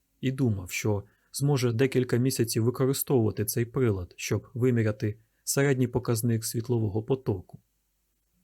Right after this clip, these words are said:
Доволі довго носив його всюди, марно думаючи відшукати для нього якісь батарейки.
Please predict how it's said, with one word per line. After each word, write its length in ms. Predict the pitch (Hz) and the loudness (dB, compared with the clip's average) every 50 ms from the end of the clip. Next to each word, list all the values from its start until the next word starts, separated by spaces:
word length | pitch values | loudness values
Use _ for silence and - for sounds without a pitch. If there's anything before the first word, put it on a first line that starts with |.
| _ | _
Доволі 340 | 127 127 131 143 147 143 151 | -2 0 2 2 2 0 0
довго 340 | 147 139 135 113 92 98 98 | 2 2 2 2 2 0 -2
носив 340 | 104 107 - - 131 120 113 | -2 -2 0 2 2 2 2
його 200 | 113 107 123 123 | 2 2 2 0
всюди, 500 | 123 - - - 113 98 95 98 90 - - _ _ _ _ _ _ _ - | 0 -2 -2 -2 -2 -2 -4 -6 -12 -16 -20 _ _ _ _ _ _ _ -4
марно 360 | 123 120 123 123 117 117 113 | 0 0 2 2 2 2 0
думаючи 520 | 110 110 123 120 113 107 107 104 - - | 2 2 2 2 2 0 0 -2 -2 -2
відшукати 540 | 113 120 117 - - 135 - 143 135 127 135 | -2 -2 -2 -4 -6 -4 -2 -2 0 0 0
для 140 | 117 117 117 | 0 0 0
нього 380 | 113 113 113 110 101 110 101 - | 0 0 0 0 0 -2 -4 -2
якісь 320 | 123 120 117 - 113 104 | -2 -2 -2 0 -2 -2
батарейки. 720 | 95 101 107 110 - 127 120 110 95 92 95 - - - | -2 -4 -4 -4 -4 -4 -4 -4 -6 -6 -10 -16 -18 -20